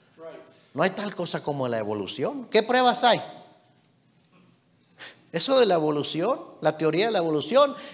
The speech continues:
es una teoría. A propósito, es una religión. Tienes que creerlo por fe porque no hay evidencias.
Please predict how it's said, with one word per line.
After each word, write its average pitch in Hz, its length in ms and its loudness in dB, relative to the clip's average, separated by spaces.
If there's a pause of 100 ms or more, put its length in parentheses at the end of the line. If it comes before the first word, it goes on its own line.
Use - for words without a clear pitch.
(260)
es 185 180 -4
una 226 220 2
teoría. 214 420 0 (1600)
A 131 100 -6
propósito, 143 600 -6
es 156 160 -8
una 180 180 -6
religión. 156 560 -8
Tienes 165 260 -4
que 139 140 -10
creerlo 151 400 -4
por 127 160 -8
fe 165 160 -2
porque 127 300 -8
no 135 100 -6
hay 143 120 -6
evidencias. 127 880 -10